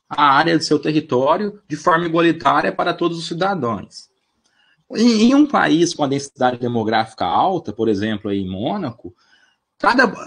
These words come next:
cidadão vai herdar um pedaço de terra rel-, relativamente pequeno. Por quê? Porque vai dividir um quilômetro quadrado pra quinze mil. Por quê? Porque a densidade demográfica é alta. Agora, vamos pensar, por exemplo, na Mongólia, que é o país que tem a menor densidade demográfica do mundo.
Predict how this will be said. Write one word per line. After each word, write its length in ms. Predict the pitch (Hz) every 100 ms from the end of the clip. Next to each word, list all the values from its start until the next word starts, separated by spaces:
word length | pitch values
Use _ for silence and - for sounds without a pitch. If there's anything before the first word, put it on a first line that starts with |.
| -
cidadão 580 | - 170 143 131 226 208
vai 180 | 165 165
herdar 360 | 190 156 151
um 80 | 185
pedaço 340 | 185 175 175 180
de 60 |
terra 380 | 190 175 170 175
rel-, 360 | - 156 175 147
relativamente 580 | 175 170 170 170 165
pequeno. 480 | - - 262 240 -
Por 140 | 185 180
quê? 140 | 147
Porque 240 | 143 -
vai 140 | 156 165
dividir 420 | 165 180 143 156
um 120 | 202
quilômetro 460 | 240 214 175 165 165
quadrado 500 | 143 110 151 226 165
pra 140 | 165
quinze 400 | 170 175 175 170
mil. 400 | 240 247 226 165 _
Por 160 | - 185
quê? 160 | 156
Porque 220 | 110 107 120
a 60 |
densidade 420 | 127 127 131 139
demográfica 640 | 131 139 143 123 127 - 214
é 40 |
alta. 460 | 202 185 185 - - _ _ - - -
Agora, 260 | - 196 190
vamos 180 | 208
pensar, 300 | 208 214 202
por 100 | 196
exemplo, 240 | 180 175 175
na 80 | 160
Mongólia, 720 | 165 196 151 139 110 95 -
que 100 | -
é 20 |
o 60 | 120
país 400 | 147 127 127 131
que 100 | -
tem 220 | - 131
a 60 | 131
menor 340 | 135 123 131
densidade 380 | 147 143 131 135
demográfica 560 | 135 131 127 123 - 123
do 100 | 160
mundo. 400 | 143 123 85